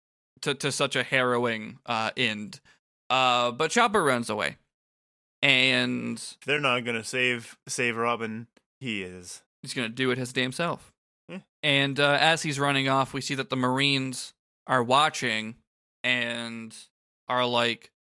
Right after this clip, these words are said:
Speaker 1: "You know, <sighs> they look like dog shit now, but
Speaker 2: <laughs>
Speaker 1: th-, there's have to be the real Straw Hats because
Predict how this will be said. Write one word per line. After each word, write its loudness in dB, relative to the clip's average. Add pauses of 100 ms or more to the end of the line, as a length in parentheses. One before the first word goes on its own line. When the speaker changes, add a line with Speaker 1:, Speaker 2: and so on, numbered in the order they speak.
(260)
Speaker 1:
"You -8
know, -4 (160)
<sighs> -18
they -12
look -2
like -4
dog 4
shit 0
now, 4
but 0 (300)
Speaker 2:
<laughs> -
Speaker 1:
th-, -2
there's 2
have 4
to -4
be 0
the 2
real 2
Straw 4
Hats 4
because 0